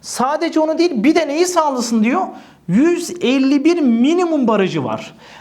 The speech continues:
Bazen soruyor, işte, T B M M'nin diyorum, karar yeter sayısı kaçtır? Yüz elli bir diyorsun. Yok öyle bir sayı.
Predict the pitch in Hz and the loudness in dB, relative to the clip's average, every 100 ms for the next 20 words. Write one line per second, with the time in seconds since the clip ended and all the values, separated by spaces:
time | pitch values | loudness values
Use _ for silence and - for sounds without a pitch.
0 | - 320 339 320 330 330 339 339 339 285 | -4 -2 0 0 -2 -2 -2 0 2 0
1 | 294 - - - - 302 302 294 294 311 | -4 -14 -20 -8 -2 -2 -2 -2 0 0
2 | 311 302 302 302 311 320 285 247 233 240 | 0 2 2 2 -2 -2 0 0 0 0
3 | 302 311 311 302 285 294 277 302 302 269 | 0 0 -2 0 -2 -2 -4 -2 -2 0
4 | 339 320 302 302 302 262 214 165 165 214 | 2 2 2 0 0 0 0 0 0 0
5 | 330 359 311 220 - 117 | 2 0 0 -4 -4 -6